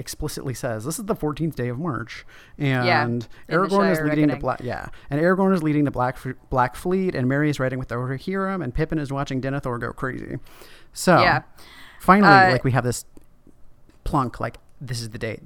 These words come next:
Speaker 1: this is what's going on.
Speaker 2: But I also really like how this nice little synchronization was introduced to us, though, because, you know, right after Sam was thinking about, like,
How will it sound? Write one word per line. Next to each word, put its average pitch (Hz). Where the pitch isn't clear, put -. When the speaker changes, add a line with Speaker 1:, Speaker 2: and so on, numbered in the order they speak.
Speaker 1:
this 120
is 113
what's 95
going -
on. 69
Speaker 2:
But 240
I 269
also 339
really 269
like 185
how 185
this 180
nice 175
little 175
synchronization 170
was 151
introduced 160
to 214
us, 220
though, 233
because, 170
you 170
know, 160
right 180
after 180
Sam 170
was 156
thinking 160
about, 147
like, 143